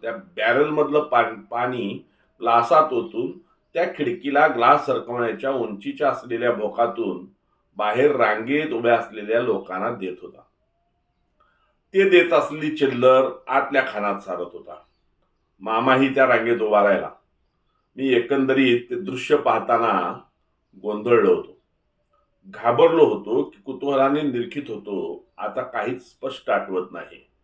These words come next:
पण एवढं मात्र स्पष्ट आठवतं की अधूनमधून तो लहान मुलगाही ग्लास तोंडाला लावत होता. माझ्यासमोरच मामानं गटागटा ग्लास संपवला. मग खिशातला रुमाल काढून तोंड पुसत मामा माझ्याजवळ आला.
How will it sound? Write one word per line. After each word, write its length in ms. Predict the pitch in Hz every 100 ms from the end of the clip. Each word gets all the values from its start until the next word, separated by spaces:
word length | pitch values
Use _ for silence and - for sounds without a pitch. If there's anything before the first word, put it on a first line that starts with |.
| _ _ _ _
पण 100 | 117
एवढं 280 | 120 117 139
मात्र 280 | 147 131 143
स्पष्ट 420 | - 143 139 -
आठवतं 560 | 127 110 98 92 85 76 _ _ _ -
की 60 |
अधूनमधून 800 | - 117 147 160 127 95 90 80 - _ _ _ -
तो 60 |
लहान 340 | 127 120 135 165
मुलगाही 800 | 143 110 104 98 120 147 - -
ग्लास 360 | 110 127 -
तोंडाला 480 | - 107 98 101 107
लावत 360 | 107 90 87 85
होता. 240 | 90 82 - _ _ _ _ _ _ _ _ _
माझ्यासमोरच 840 | - 131 147 196 196 190 170 180 185
मामानं 460 | 165 143 151 165
गटागटा 520 | 170 156 160 - - 156
ग्लास 340 | 135 143 143
संपवला. 440 | 139 98 85 - - _ _ _ _ _ _ _ _ -
मग 320 | 135 160 160
खिशातला 480 | - 117 156 151 156
रुमाल 320 | 143 139 143
काढून 340 | - 139 143 143
तोंड 320 | 127 131 131
पुसत 400 | 127 127 131 131
मामा 280 | 117 123 123
माझ्याजवळ 560 | 110 104 113 110 101
आला. 200 | 85 76